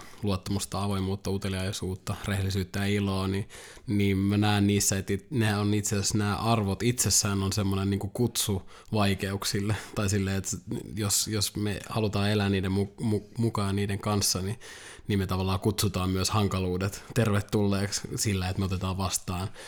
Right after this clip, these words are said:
Ihan jokainen ihminen oli sen tausta mikä tahansa, silloin se tarkoittaa, että elämä menee sotkuiseksi. Kun me ollaan rehellisiä, niin se, se todella, silloin se, se, se rehellisyys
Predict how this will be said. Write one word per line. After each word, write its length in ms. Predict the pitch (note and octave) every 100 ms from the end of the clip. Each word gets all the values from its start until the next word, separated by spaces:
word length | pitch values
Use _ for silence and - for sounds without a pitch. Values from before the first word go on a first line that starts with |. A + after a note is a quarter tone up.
| - - -
Ihan 160 | A2 A2+
jokainen 360 | G#2+ G#2 G2+
ihminen 240 | G#2 G2+ G2
oli 120 | F#2+
sen 180 | G2+ G2
tausta 320 | G2 F#2+ G2+
mikä 200 | G2+ G#2
tahansa, 320 | A#2 F#2+ F2
silloin 340 | - G#2 F#2+ F2+
se 60 |
tarkoittaa, 400 | G2 F#2+ F#2 G2
että 140 | F#2 G2+
elämä 200 | F#2+ F#2
menee 260 | F#2 F#2
sotkuiseksi. 600 | G#2 G2 - F2 D#2+ - - A2+
Kun 140 | G#2
me 60 | G2
ollaan 200 | G2 F#2+
rehellisiä, 540 | G#2 G2+ F#2+ F#2+ F#2
niin 180 | F#2+ F2
se, 200 | G2 F#2 - - -
se 140 | -
todella, 520 | F2+ G2+ G#2 G#2 F#2 -
silloin 360 | G#2+ A#2 G2+ A2+
se, 60 | G#2 -
se, 200 | C#3 F#2+ -
se 120 | A2+
rehellisyys 760 | G2+ G2+ F#2+ - F2+ F#2 -